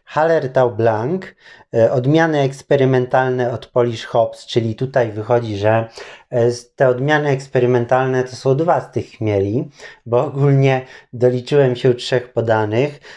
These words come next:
Troszeczkę szkoda, że nie napisali, jakie to są odmiany chmieli, bo,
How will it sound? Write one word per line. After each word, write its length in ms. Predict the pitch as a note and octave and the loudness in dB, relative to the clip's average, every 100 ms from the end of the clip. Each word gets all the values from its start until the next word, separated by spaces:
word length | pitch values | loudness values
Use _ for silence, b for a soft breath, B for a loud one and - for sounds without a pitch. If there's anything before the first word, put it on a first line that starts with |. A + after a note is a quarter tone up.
| B | B
Troszeczkę 540 | - B2+ E3+ E3 - | -4 -2 -2 -2 -4
szkoda, 420 | C#3+ - D3+ C#3+ B2+ | -6 0 2 2 2
że 100 | C3 | 0
nie 140 | C3 | 2
napisali, 640 | B2+ A#2+ A#2+ - B2+ B2 | 2 0 -4 0 2 2
jakie 320 | C#3 D3 C#3+ | 2 0 -2
to 140 | G2+ G#2+ | -6 -6
są 220 | - A2 | -2 0
odmiany 440 | G#2+ G#2+ A2 G#2+ | 0 0 -2 -2
chmieli, 380 | G2+ A#2 B2 A#2 | -4 -2 0 -2
bo, 360 | G#2+ A2 A2+ | 0 0 0